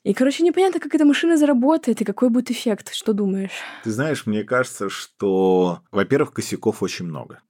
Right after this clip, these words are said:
Speaker 2: Особенно в отношении вот этих ежемесячных отчетов, подгрузки актов и так далее. Все платформы сделали такое юзабилити, что они сами не могут,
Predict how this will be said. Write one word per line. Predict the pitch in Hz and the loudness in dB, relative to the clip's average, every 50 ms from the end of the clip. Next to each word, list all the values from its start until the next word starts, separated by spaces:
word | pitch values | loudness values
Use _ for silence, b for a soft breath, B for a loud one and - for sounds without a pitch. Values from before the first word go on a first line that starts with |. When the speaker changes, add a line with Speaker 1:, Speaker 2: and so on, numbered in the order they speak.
| _ - | _ -8
Speaker 2:
Особенно | - 82 - - 113 113 117 107 101 | -6 -6 -2 0 0 2 2 0 0
в | 90 | -2
отношении | 87 87 95 90 87 - - 107 104 98 92 | -2 -2 -4 -4 -2 0 2 2 2 2 0
вот | 82 80 78 82 | -2 -2 -4 -4
этих | 87 80 - - | -6 -8 -6 -6
ежемесячных | 85 80 78 78 90 90 85 - - 90 78 - | -6 -6 -4 -4 -4 -4 -4 -6 -10 -12 -8 -8
отчетов, | 82 78 - - - 120 117 - 85 - | -8 -8 -6 -4 -4 -4 -4 -4 -6 -6
подгрузки | - 82 80 80 82 85 80 - - 90 | -8 -8 -6 -4 -4 -4 -4 -4 -4 -2
актов | 92 107 104 - - 87 - - | -2 -2 -4 -8 -14 -16 -16 -16
и | |
так | 76 - 87 87 87 | -8 -6 -6 -6 -4
далее. | 82 82 71 67 67 - - | -6 -8 -10 -10 -12 -16 -8
Все | - - 113 113 117 117 107 - - _ - | -2 2 2 2 2 2 -2 -4 -8 _ -4
платформы | 104 98 - - - 127 131 135 135 123 113 101 92 82 - - - | -4 -4 -4 -2 0 2 2 4 2 2 0 0 0 -2 -4 -6 -8
сделали | 92 82 85 82 95 110 113 107 98 92 | -12 -12 -8 -2 2 4 4 4 4 2
такое | 87 - 98 90 - 117 110 101 | 0 -2 -6 -2 2 2 4 4
юзабилити, | 92 87 95 95 90 98 92 101 123 135 131 104 - - 82 78 | 4 2 0 -2 -2 -2 0 0 2 2 2 0 0 -2 -4 -4
что | - - - 90 | -4 -4 -6 -4
они | 87 90 90 | -4 -4 -6
сами | 85 - - - 117 110 98 | -6 -6 -2 0 0 2 2
не | 90 87 85 | 2 0 0
могут, | 82 82 82 82 82 78 - | 0 -2 0 0 -2 -4 -4